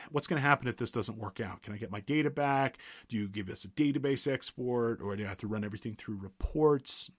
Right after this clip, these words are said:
I don't know. Now, some applications are designed with what we call multi-tenant. QuickBooks Online is a good example of this. It's a multi-tenant application, meaning there are multiple companies running on a single instance. Their data is segmented, so it doesn't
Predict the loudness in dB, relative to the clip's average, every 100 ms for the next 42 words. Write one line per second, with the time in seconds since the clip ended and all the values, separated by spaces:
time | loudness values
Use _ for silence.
0 | _ _ -2 0 0 -2 -10 _ -20 -20
1 | -20 -18 -2 -2 2 4 6 6 4 2
2 | 0 0 0 0 -2 -4 -4 -4 -2 -2
3 | -2 -4 -4 -2 -2 -2 -2 -2 -4 -4
4 | -6 -6 -10 -8 -8 -14 -8 -2 0 2
5 | 2 2 0 0 -2 -4 -4 -6 -6 -6
6 | -6 -6 -6 -6 -8 -10 -12 -10 -10 -12
7 | -18 -20 -4 0 2 2 2 0 -4 -4
8 | -6 -4 -6 -6 -10 -8 -8 -6 -2 0
9 | 0 0 0 2 2 2 -2 -2 -4 -4
10 | -2 -2 -4 -6 -6 -8 -6 -4 -2 0
11 | -2 -2 -4 -4 -6 -6 -6 -8 -12 -20
12 | -20 -8 -4 4 6 6 2 0 0 0
13 | -4 -8 -4 -4 -2 0 0 -2